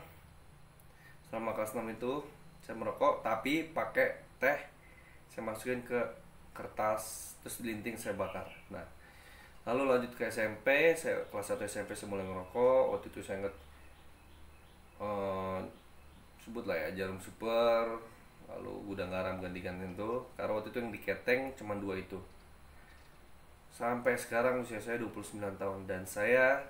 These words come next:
berniat, bertekad saya akan berhenti merokok dan ini adalah rokok terakhir saya.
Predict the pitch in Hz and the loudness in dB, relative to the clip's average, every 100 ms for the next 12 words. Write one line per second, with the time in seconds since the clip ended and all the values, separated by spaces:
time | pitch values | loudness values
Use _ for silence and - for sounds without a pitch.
0 | - - - - - - - - 117 113 | -14 -20 -20 -20 -20 -20 -20 -2 0 2
1 | 127 135 139 - 107 - 107 127 123 - | 4 4 4 0 -6 -4 -2 0 0 -4
2 | 107 101 101 98 98 95 95 95 - 107 | -6 -6 -4 -6 -6 -6 -6 -6 -4 -4
3 | 104 107 123 110 107 101 - - 95 92 | -4 -2 -2 0 0 0 -2 -2 -2 0
4 | - 123 | 4 6